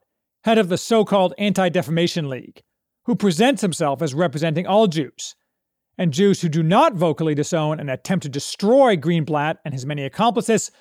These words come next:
should not be surprised when anti-Jewish sentiment results. And it is also true that Jews often have dual loyalties.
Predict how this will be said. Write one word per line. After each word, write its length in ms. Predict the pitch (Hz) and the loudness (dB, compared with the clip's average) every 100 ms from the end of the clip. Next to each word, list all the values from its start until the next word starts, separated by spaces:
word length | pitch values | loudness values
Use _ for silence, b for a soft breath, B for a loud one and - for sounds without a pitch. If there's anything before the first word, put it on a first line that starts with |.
| _ _ _ _ | _ _ _ _
should 200 | - 302 | -2 2
not 260 | 254 208 165 | 4 2 0
be 80 | |
surprised 520 | 196 226 185 135 123 151 | -2 0 0 0 -2 -6
when 100 | 175 | -2
anti-Jewish 600 | 202 185 180 139 147 147 | 0 2 2 0 -2 -2
sentiment 400 | - 139 127 117 | -4 -10 -10 -12
results. 580 | 131 139 185 - - - _ _ _ _ _ _ _ _ _ _ - | -8 0 0 -2 -14 -16 _ _ _ _ _ _ _ _ _ _ -2
And 120 | 339 | 2
it 40 | |
is 120 | 320 | 4
also 300 | 240 269 262 | 6 4 2
true 220 | 214 160 165 | -2 -2 0
that 80 | |
Jews 320 | 147 151 156 151 | 0 0 0 0
often 280 | 165 147 170 | -4 -2 -2
have 360 | 151 285 214 | 2 2 2
dual 300 | 127 151 151 | 0 -2 0
loyalties. 600 | 160 226 233 - - - | 2 4 2 -2 -12 -20